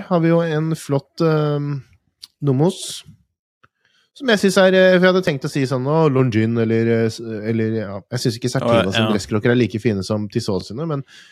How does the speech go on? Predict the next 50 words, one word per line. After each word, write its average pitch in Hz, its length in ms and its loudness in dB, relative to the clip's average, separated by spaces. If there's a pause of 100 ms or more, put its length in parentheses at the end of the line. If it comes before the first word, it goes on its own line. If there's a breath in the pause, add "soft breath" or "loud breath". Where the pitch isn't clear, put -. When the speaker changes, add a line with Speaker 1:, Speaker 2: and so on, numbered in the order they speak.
(100)
Speaker 2:
Nei. - 200 -16
Speaker 1:
det 123 120 -2
er 147 100 4
liksom 156 240 -2
forutsigbart, 143 520 0
da. 180 120 2 (200)
Jeg 147 80 -6
synes 160 360 -2
Nomos, 151 580 -2
eh, 143 500 0
er 147 40 -2
kult, 214 300 -2
og 175 80 -6
jeg 165 120 -4
synes - 680 -8
Club, 123 400 -6
eh, 131 320 4 (1000)
de 117 100 -2
har 113 100 2
mange 107 240 2
fine, 101 140 0
da, 92 240 0
men 131 220 -2
Club-varianten 113 760 0
synes 120 200 -2
jeg 127 100 0
er 120 40 0 (100)
litt - 180 -10
artig. 165 340 -2 (1040 loud breath)
Spesielt 139 500 0
sånn 127 200 0
med 127 160 0
California-skive, 123 920 0
og 160 80 -2
disse 147 200 -2
her 135 160 0
er 90 200 -2
jo 113 120 -2
ganske 120 720 -2
greie 127 320 2
størrelse 107 560 -2
og 95 80 -6
sånn 117 160 0
også, 123 240 -2
for 170 80 -6
du 165 80 0
snakket 120 300 -2
jo 120 60 -2
om 117 60 -2
det. 151 160 0